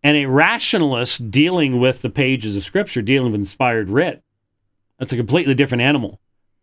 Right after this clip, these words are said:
So it's not even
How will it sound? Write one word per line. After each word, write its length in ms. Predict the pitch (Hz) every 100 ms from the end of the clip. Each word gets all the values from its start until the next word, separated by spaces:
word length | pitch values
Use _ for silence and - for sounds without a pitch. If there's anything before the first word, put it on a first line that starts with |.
| _ _ _ _ _ _ _ _ _ _ _
So 400 | - 190 170 - - _ _ -
it's 180 | 160 143
not 200 | 196 302
even 360 | 285 185 147